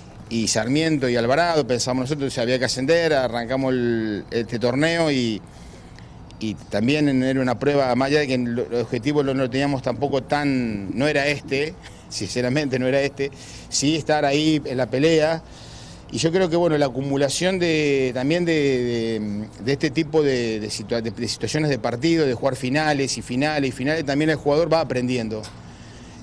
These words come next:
Eh, empieza a manejar el estrés de otra, eh, la presión de otra manera. El estrés siempre lo tenés, porque, eh, la, la actividad es estresante, porque no te permite, mm, eh, perder. La,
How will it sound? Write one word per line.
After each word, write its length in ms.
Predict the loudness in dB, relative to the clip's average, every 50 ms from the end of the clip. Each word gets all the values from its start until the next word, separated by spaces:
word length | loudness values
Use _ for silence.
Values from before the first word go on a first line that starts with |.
| -14 -8 -4
Eh, 600 | -2 0 0 2 2 2 2 2 2 2 2 0
empieza 340 | 0 0 0 2 4 4 4
a 40 | 2
manejar 360 | 2 0 0 0 0 0 2
el 60 | 2
estrés 260 | 0 0 2 2 2 2
de 40 |
otra, 240 | 2 2 0 0 0
eh, 100 | 0 -2 0
la 120 | -2 -2
presión 400 | -2 0 0 2 2 2 4 2
de 60 | 2
otra 180 | 2 0 -2 -2
manera. 460 | -2 -2 -2 -2 -4 -4 -6 -6 -4
El 120 | -2 0 0
estrés 240 | 2 2 2 2 2
siempre 220 | 2 2 2 2
lo 100 | 2 2
tenés, 440 | 2 2 2 2 0 -2 -4 -6 -8 -10 -14 -18 -18 -16 -10
porque, 600 | -10 -8 -4 -2 -2 -2 0 0 0 0 -2 -2
eh, 40 | -2
la, 220 | -2 -2 -2 0
la 60 | -2 -2
actividad 300 | -2 0 0 0 2 2
es 100 | 0 -2
estresante, 640 | -2 -4 -4 -4 -2 -2 -2 -2 -4 -4 -6 -8 -8 -10 -16 -20 -20 -18 -18 -18 -18 -18 -18 -18 -18 -20 -18 -10 -4
porque 260 | -2 -2 -2 0 0
no 120 | 0 0 0
te 120 | 0 -2
permite, 840 | 0 0 0 2 2 0 0 0 0 0 0 2 2 0 0 0 0
mm, 240 | -2 -4 -4 -6 -6
eh, 800 | -10 -12 -16 -18 -16 -16 -14 -14 -14 -14 -14 -12 -12 -12 -10 -2 2
perder. 420 | 2 4 4 4 4 2 0 -2 -6 -12 -16 -16 -18 -18 -16 -14
La, 80 | -12